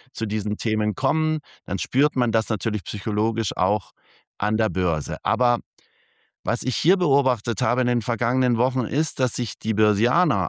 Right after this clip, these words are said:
übrigens auch die großen institutionellen Anleger, mehr und mehr mit den Daten und Fakten beschäftigen. Sie geben nichts mehr darauf oder wenig darauf, was Donald Trump rausposaunt an, an Warnung hier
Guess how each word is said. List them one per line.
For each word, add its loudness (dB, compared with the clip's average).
übrigens 0
auch 2
die -6
großen -2
institutionellen -2
Anleger, 0
mehr 0
und -4
mehr 0
mit -2
den 2
Daten -2
und -4
Fakten -6
beschäftigen. -6
Sie -4
geben 2
nichts 0
mehr 2
darauf 0
oder -2
wenig 2
darauf, 0
was 0
Donald 0
Trump -2
rausposaunt 0
an, -2
an -2
Warnung 2
hier 2